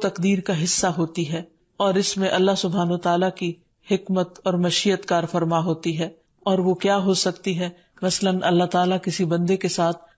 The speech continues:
भलाई का इरादा करते हैं, उसके गुनाह माफ करना चाहते हैं, उसको किसी खास चीज की समझ देना चाहते हैं तो उसे तकलीफ में मुब्तला कर देते हैं।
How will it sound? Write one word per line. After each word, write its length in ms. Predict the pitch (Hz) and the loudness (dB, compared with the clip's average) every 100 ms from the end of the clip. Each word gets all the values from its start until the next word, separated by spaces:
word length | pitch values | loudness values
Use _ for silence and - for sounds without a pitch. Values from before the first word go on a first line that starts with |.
| _ | _
भलाई 400 | 175 208 214 254 | -2 2 4 4
का 140 | 254 220 | 2 2
इरादा 340 | 180 170 156 160 | 2 2 0 -2
करते 320 | 160 - 170 | -4 -6 -8
हैं, 180 | 156 - _ - | -10 -14 _ -2
उसके 260 | 214 - 233 | -2 0 0
गुनाह 280 | 208 226 254 | 2 4 2
माफ 260 | 240 202 - | 2 0 0
करना 260 | 185 170 175 | -2 -2 0
चाहते 360 | 175 170 262 | -2 -2 -6
हैं, 120 | 247 - _ - | -10 -12 _ -2
उसको 300 | 233 - 254 | -2 0 0
किसी 260 | 247 226 240 | 0 0 0
खास 340 | 233 240 247 - | 2 0 0 0
चीज 220 | 254 240 | 0 0
की 120 | 254 | -2
समझ 300 | - 254 277 285 | 0 2 4 4
देना 280 | 220 202 185 | 2 2 0
चाहते 340 | - 165 - | 0 -2 -4
हैं 160 | 160 165 _ _ - | -10 -10 _ _ 0
तो 100 | 208 | 2
उसे 220 | 202 196 | 2 0
तकलीफ 440 | 196 185 196 196 196 | 0 0 4 4 2
में 80 | 175 | 2
मुब्तला 440 | 170 - 170 165 | 0 0 2 2
कर 180 | 165 160 | 0 -2
देते 280 | 151 160 165 | -2 -4 -4
हैं। 140 | 156 | -8